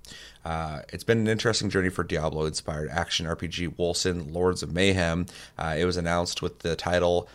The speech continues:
of Umbra all the way back in two thousand fifteen, enjoyed a very successful Kickstarter, when did, went into early access in twenty sixteen, and then finally launched in early twenty twenty to decidedly less than great reviews. It was supposed to be a grand evolution of the genre, we said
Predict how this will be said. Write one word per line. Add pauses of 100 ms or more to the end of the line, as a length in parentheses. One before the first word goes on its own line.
(160)
of
Umbra
all
the
way
back
in
two
thousand
fifteen,
enjoyed
a
very
successful
Kickstarter, (260)
when
did, (100)
went
into
early
access
in
twenty
sixteen, (240)
and
then
finally
launched
in
early
twenty
twenty
to
decidedly (320)
less
than
great
reviews. (340)
It
was
supposed
to
be
a
grand
evolution
of
the
genre,
we
said